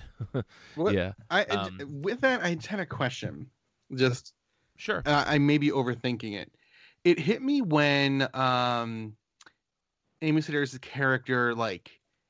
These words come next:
Speaker 2: is discussing with Mando the idea of trying to get him back to his, um, you know, his kind. And they discuss this idea about, you know, the old stories say, you know,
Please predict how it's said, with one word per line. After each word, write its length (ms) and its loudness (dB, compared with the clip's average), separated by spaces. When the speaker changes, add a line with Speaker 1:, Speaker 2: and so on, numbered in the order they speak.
Speaker 2:
is 240 4
discussing 640 -2
with 180 -4
Mando 540 0
the 180 0
idea 500 2
of 300 -4
trying 280 0
to 60 -2
get 220 -2
him 260 -4
back 360 -2
to 120 -6
his, 760 -4
um, 680 -2
you 100 -4
know, 80 -4
his 260 0
kind. 680 -10
And 460 4
they 120 4
discuss 380 -2
this 160 -8
idea 400 0
about, 340 -2
you 80 -6
know, 280 -2
the 140 4
old 220 4
stories 520 0
say, 720 0
you 140 -6
know, 400 -6